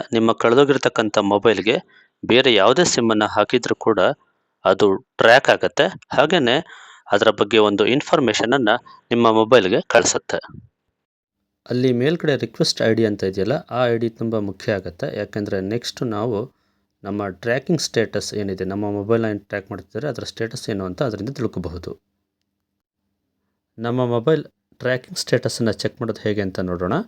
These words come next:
ಅಲ್ಲಿ ಮೂರನೇ ಆಪ್ಷನ್ ಇದೆಯಲ್ಲ, ಚೆಕ್ ರಿಕ್ವೆಸ್ಟ್ ಸ್ಟೇಟಸ್ ಅಂತ, ಅದನ್ನು ಕ್ಲಿಕ್ ಮಾಡಿದ್ರೆ ಒಂದು ಈ ರೀತಿ ಪೇಜ್ ಓಪನ್ ಆಗುತ್ತೆ. ಈ ಒಂದು ಪೇಜಲ್ಲಿ ನೀವು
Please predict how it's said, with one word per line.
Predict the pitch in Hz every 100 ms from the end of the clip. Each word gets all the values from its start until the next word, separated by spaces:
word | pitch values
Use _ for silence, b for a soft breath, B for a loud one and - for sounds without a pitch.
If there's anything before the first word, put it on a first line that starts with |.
| _ _ _ _ _ -
ಅಲ್ಲಿ | 123 123
ಮೂರನೇ | 135 165 147
ಆಪ್ಷನ್ | - 117 98
ಇದೆಯಲ್ಲ, | 101 120 90 - -
ಚೆಕ್ | - 175 - -
ರಿಕ್ವೆಸ್ಟ್ | 117 - 151 - - - - -
ಸ್ಟೇಟಸ್ | - 117 104 -
ಅಂತ, | 92 90
ಅದನ್ನು | 117 95 98 92
ಕ್ಲಿಕ್ | - 170 -
ಮಾಡಿದ್ರೆ | 107 110 135 110 - _ _ _ _ _ 117
ಒಂದು | 117 113
ಈ | 113
ರೀತಿ | 117 -
ಪೇಜ್ | 104 131 120
ಓಪನ್ | 107 - 90
ಆಗುತ್ತೆ. | 82 82 - 208 - _ _ _ _ -
ಈ | 190
ಒಂದು | 196 147 123
ಪೇಜಲ್ಲಿ | 127 120 120 104
ನೀವು | 95 107